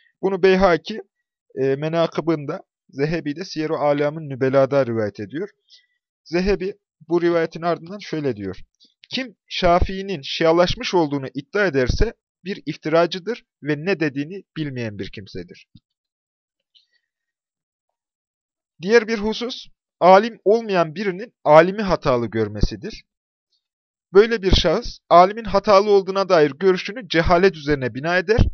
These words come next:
ve Allah Azze ve Celle'nin o kişiyi ilimsiz olarak yarattığını söyler. Alimlerin hatalarına hüküm verme makamı avam ve yara eğitimlilerin değil, yine alimlerin görevidir. Nitekim İmam Şatibi şöyle diyor.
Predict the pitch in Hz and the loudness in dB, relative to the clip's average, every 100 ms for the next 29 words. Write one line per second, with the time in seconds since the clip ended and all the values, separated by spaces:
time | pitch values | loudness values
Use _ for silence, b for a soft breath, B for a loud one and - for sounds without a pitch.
0 | - - 156 147 156 208 196 156 151 143 | -6 -2 0 2 2 2 2 0 -4 -4
1 | 147 131 131 117 131 190 185 - 214 - | -4 -4 -4 -6 -6 -6 -6 -8 -10 -12
2 | 151 160 208 180 156 127 - 131 135 - | -12 -8 -6 0 0 0 0 -2 -2 -6
3 | 135 131 - 104 92 87 - - _ _ | -8 -8 -8 -6 -2 -4 -4 -12 _ _
4 | _ _ 147 165 190 202 202 214 208 _ | _ _ 4 4 4 0 0 0 -8 _
5 | - 156 190 175 180 180 170 151 156 202 | -8 -2 2 4 4 2 -2 -4 -6 -4
6 | 185 156 139 127 135 - 156 147 220 - | 0 0 0 -4 -6 0 2 2 -4 -10
7 | - 135 175 208 165 123 135 165 147 156 | 0 4 4 2 -2 -2 0 0 0 -4
8 | - 147 143 143 131 127 156 233 233 _ | -6 -10 -2 -2 -2 -4 -4 -4 -12 _
9 | - 160 202 - 139 143 151 156 170 139 | -10 -6 -4 0 0 0 -2 -4 -4 -2
10 | 113 104 92 82 - _ _ _ - 156 | -2 -2 -6 -16 -20 _ _ _ -10 -4
11 | 190 202 180 - 175 175 - 175 175 160 | -4 -4 -10 -6 -6 -4 -2 -2 -4 -8
12 | 175 - 185 180 120 101 87 | -12 -2 0 0 -2 -8 -10